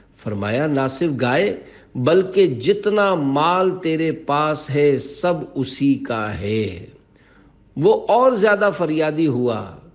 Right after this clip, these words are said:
तो फरमाया, "तू भी उसी की मिल्क है और उसी का गुलाम है।" अब तो उसकी बेताबी की हद ना थी।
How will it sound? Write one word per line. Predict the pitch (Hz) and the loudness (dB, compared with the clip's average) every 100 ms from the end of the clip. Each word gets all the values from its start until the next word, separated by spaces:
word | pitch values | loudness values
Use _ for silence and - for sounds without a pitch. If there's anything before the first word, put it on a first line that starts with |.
| - | -12
तो | 110 | -10
फरमाया, | 107 98 101 107 151 202 202 - - - _ - | -8 -6 -4 0 2 2 -2 -10 -20 -20 _ -2
"तू | 180 185 | 0 2
भी | 147 180 175 | 2 2 2
उसी | - 156 - 180 175 | 0 -4 -2 -4 -4
की | 175 151 127 120 | 0 0 2 0
मिल्क | 135 208 196 143 | 2 2 0 -4
है | 139 151 147 | 0 2 0
और | - 143 139 | 0 0 0
उसी | 147 143 151 139 | -2 -4 0 0
का | 139 139 | 0 -2
गुलाम | 131 113 113 107 139 | -2 -4 -4 -2 0
है।" | 131 107 92 - - _ _ _ _ _ _ - | -2 -4 -10 -16 -20 _ _ _ _ _ _ -2
अब | 233 214 | -2 0
तो | 240 | 0
उसकी | 226 220 190 | 0 -2 2
बेताबी | 170 175 160 151 185 | 2 2 0 0 -2
की | 196 165 | -2 -4
हद | 131 - 180 175 | -4 -2 -2 0
ना | 143 117 | 0 -2
थी। | - 101 - | -6 -12 -12